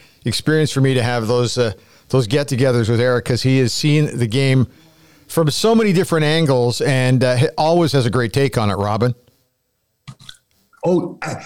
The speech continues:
Speaker 2: absolutely. You know what's funny, Brent? I'm smiling while you're talking because, uh, and I don't want to age, uh, the hat, uh, beyond his years, but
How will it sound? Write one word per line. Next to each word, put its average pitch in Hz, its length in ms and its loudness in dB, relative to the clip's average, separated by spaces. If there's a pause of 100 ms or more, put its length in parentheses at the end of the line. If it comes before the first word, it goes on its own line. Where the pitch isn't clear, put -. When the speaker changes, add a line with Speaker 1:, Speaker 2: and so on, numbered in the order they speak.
(100)
Speaker 2:
absolutely. 196 600 -2
You 185 60 0
know 247 100 0
what's 247 240 -4
funny, 190 300 -2
Brent? 147 240 -2
I'm 143 100 -2
smiling 170 540 -2
while 143 120 0
you're 127 160 -2
talking 143 500 -4
because, 110 1080 -4 (640)
uh, 117 280 -4
and 143 140 -2
I 190 140 -2
don't 185 220 0
want 151 300 -2
to 135 280 -4 (580)
age, 139 600 0
uh, 117 360 -4
the 120 140 -4
hat, 113 480 -6 (180)
uh, 110 360 -6 (260)
beyond 147 480 0
his 117 240 -2
years, 123 720 -4 (240)
but 123 400 -6